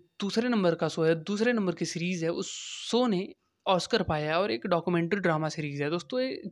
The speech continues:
ज़्यादा लंबा सीरीज नहीं, बस, बल्कि चालीस मिनट का शॉर्ट फिल्म है दोस्तों। इसमें स्टोरी दिख-, इस शो का नाम है दोस्तों एलिफेंट विस्पर। दोस्तों, इसमें स्टोरी दिखाई गई है कि कुछ जो तमिलनाडु में एक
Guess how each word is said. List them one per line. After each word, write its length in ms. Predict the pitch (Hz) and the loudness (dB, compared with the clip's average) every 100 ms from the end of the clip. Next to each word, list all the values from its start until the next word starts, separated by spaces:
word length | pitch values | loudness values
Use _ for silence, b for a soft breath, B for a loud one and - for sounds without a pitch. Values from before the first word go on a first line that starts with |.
| - | -10
ज़्यादा 300 | 165 165 202 | -4 0 0
लंबा 340 | 175 160 208 | 0 -2 -2
सीरीज 340 | 202 170 175 | -2 0 0
नहीं, 200 | 165 170 | 0 -2
बस, 160 | 196 196 - | -4 -6 -4
बल्कि 300 | 202 196 240 - | -4 -2 -6 -6
चालीस 340 | - 180 208 208 | -2 2 2 2
मिनट 200 | 190 - | 0 0
का 180 | 196 196 | -2 -2
शॉर्ट 340 | - 185 170 - | -2 0 -2 0
फिल्म 220 | 220 196 | 0 2
है 120 | 165 196 B B B | -2 -6 B B B
दोस्तों। 280 | - 220 262 | -4 -2 0
इसमें 400 | 247 240 254 262 | -2 -2 -2 -2
स्टोरी 280 | 220 196 214 | 0 2 2
दिख-, 180 | 208 196 | 0 -4
इस 200 | - 214 - | -4 -4 -6
शो 220 | - 226 240 | -2 2 2
का 120 | 233 | 2
नाम 240 | 208 180 175 | 2 2 0
है 60 | |
दोस्तों 300 | 170 - 220 - | 0 0 -2 0
एलिफेंट 420 | 185 180 214 220 180 | 0 0 0 2 2
विस्पर। 320 | - - 151 | 0 -2 -6
दोस्तों, 240 | 202 - 254 | -6 -2 -4
इसमें 200 | - 247 | -2 -6
स्टोरी 320 | - 190 214 | -2 0 2
दिखाई 320 | 208 185 170 | 0 0 0
गई 140 | 156 170 | 0 -4
है 140 | 214 B B B _ | -4 B B B _
कि 500 | 262 - - _ - - | -6 -4 -8 _ -18 -6
कुछ 260 | 226 - 226 - | -4 -2 -4 -4
जो 140 | 170 208 | -2 0
तमिलनाडु 540 | 190 175 208 190 196 | 2 2 4 4 4
में 280 | 220 220 226 | 4 2 2
एक 440 | - - 208 - | 0 -4 -4 0